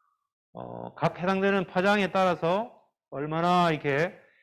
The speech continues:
그 반응의 강도가 있는가라고 하는 어떤 리스폰스를 스펙트럼의 커브로 표현해가지고 우리가, 어, 하는데 거기에 세 개의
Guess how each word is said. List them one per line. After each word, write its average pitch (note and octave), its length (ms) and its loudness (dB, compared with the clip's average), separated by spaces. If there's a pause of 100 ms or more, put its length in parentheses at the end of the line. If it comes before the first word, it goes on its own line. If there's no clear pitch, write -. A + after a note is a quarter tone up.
(500)
그 A#2+ 500 -6 (520)
반응의 F#3+ 840 0 (180)
강도가 F3 340 0
있는가라고 C3+ 760 -4
하는 E3 240 -2
어떤 B2+ 220 -10
리스폰스를 F3 600 -2
스펙트럼의 E3 840 -4
커브로 F#3+ 400 -2
표현해가지고 C3+ 640 -6
우리가, D#3+ 380 -4 (760)
어, A2 680 -12 (280)
하는데 E3 320 -2
거기에 F3+ 600 0 (140)
세 A#3+ 300 2
개의 E3+ 680 4